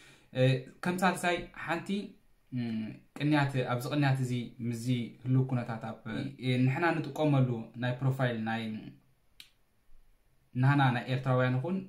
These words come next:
ናይ ተጋሩ ባንዴራ፣ ናይ ኢትዮጵያ ባንዴራ ንዕኡ፣ እ፣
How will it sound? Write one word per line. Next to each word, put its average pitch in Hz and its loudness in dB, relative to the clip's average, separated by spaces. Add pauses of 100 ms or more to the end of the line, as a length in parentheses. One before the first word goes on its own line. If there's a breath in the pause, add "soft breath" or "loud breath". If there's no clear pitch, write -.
(120)
ናይ 120 -4
ተጋሩ 123 0
ባንዴራ፣ 123 0 (180)
ናይ 123 -6
ኢትዮጵያ 131 -2
ባንዴራ 117 -2 (560 soft breath)
ንዕኡ፣ 143 2 (1200)
እ፣ 120 -4